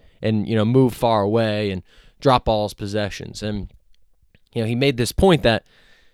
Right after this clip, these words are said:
if you need to do that, that's not what I'm going for. I'm not trying to, and, you know, he's married and he has kids. Like, I, you know,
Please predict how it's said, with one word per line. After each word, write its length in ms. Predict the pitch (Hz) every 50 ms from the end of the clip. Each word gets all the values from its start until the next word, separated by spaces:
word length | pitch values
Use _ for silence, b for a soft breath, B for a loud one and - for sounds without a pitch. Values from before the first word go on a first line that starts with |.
| _ _ _ _ _ -
if 100 | - -
you 120 | 123 135
need 180 | 143 202 226 196
to 100 | - 131
do 300 | 110 104 147 208 220 165
that, 420 | 113 135 170 190 147 90 67 - - _ _ _ _ _ _ _ _ _ _ _ _ _ _ _ _ _ _
that's 240 | - 147 165 - -
not 180 | 240 214 175
what 220 | 147 151 147 143 131
I'm 140 | 120 113 104
going 360 | 120 120 135 143 135 113 92
for. 300 | - - - - - - _ _ _ _ _ -
I'm 120 | 143 175
not 240 | 190 240 220 208 175
trying 360 | - - 151 151 156 156 147 135
to, 60 | 135
and, 140 | 131 131 135
you 100 | 151 156
know, 60 | 147
he's 160 | 180 190 151
married 360 | 117 127 135 139 139 139 139
and 80 | 135 143
he 80 | 170
has 180 | 180 156 123 -
kids. 260 | - 147 143 131 120
Like, 140 | 131 123 110 b b b b b b
I, 100 | 147 - - _ -
you 100 | 147 143
know, 140 | 120 101